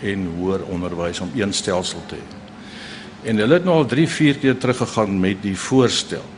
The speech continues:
Mens gaan kyk tweeduisend en agt, tweeduisend en veertien, om onderwyskolleges terug te bring. Dit lyk nie of dit haalbaar is nie, want een van die probleme was finansiëel. Die ou onderwyskolleges was finansiëel 'n geweldige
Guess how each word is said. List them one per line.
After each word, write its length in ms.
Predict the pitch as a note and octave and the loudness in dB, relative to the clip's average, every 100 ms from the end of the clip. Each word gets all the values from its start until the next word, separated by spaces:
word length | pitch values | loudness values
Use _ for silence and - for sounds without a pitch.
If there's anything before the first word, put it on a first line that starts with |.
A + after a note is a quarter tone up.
| - | -10
Mens 140 | G2+ F#2 | -6 -4
gaan 160 | G2+ | -2
kyk 200 | G#2 G#2+ - - - - - - - | 2 0 -2 -12 -16 -16 -18 -18 -16
tweeduisend 480 | - A2 G2+ G2 G#2 | 0 2 4 2 0
en 100 | G2+ | -2
agt, 440 | G#2 F#2+ - - - | -2 -6 -6 -12 -6
tweeduisend 500 | G#2+ G#2 F#2+ F#2 F#2+ | 0 2 2 -2 -2
en 100 | G2 | -4
veertien, 500 | - G2+ F2+ F#2 F2+ E2+ - - - - - - | -2 0 0 -4 -8 -8 -12 -16 -16 -16 -16 -4
om 140 | G2 - | -2 2
onderwyskolleges 920 | A2 G#2+ G2+ G2+ - G2+ F#2 F2+ - | 4 4 4 2 2 0 0 -4 0
terug 220 | G2+ - | 0 0
te 100 | - | -4
bring. 220 | C#2+ C#2 - - - | -8 -10 -12 -18 -6
Dit 140 | G2+ E2+ - - - | -2 -2 -6 -12 -6
lyk 420 | E2 F#2+ G#2+ - | 0 2 0 0
nie 380 | F#2+ G2+ G2+ G2+ | 0 2 0 -2
of 180 | G2+ F2 | -6 -6
dit 200 | - F2+ | -4 -4
haalbaar 640 | D2 E2 F#2+ F#2 F#2 G2 | 0 0 0 2 2 2
is 140 | G#2 - | -2 -4
nie, 140 | A2+ A#2+ | -4 -4
want 160 | F2 - | -6 0
een 180 | G#3 A3 | 4 6
van 100 | C#3 | 4
die 120 | A2 | 0
probleme 420 | F#2+ E2+ E2+ F2 F2 | 0 -2 -2 -2 -2
was 200 | F2 - | -4 -4
finansiëel. 680 | F#2+ F2 E2 - D#2+ D2 - - - - - - - - | -2 -2 -4 -6 -6 -8 -10 -14 -18 -16 -14 -14 -16 -12
Die 80 | - - | -8 0
ou 60 | C#3 C3 | 2 4
onderwyskolleges 760 | A#2+ A#2 G#2+ - G2 F2 F#2+ F2+ | 4 4 2 0 -2 -2 -4 -4
was 240 | F2+ E2 - | -4 -4 -4
finansiëel 680 | - G2 F#2+ F2+ F2+ F2+ F2+ | 0 2 2 0 0 0 0
'n 40 | |
geweldige 840 | F2+ G2 E2 F2+ F#2 F#2 G2 - | 0 -4 -2 2 2 0 -4 -4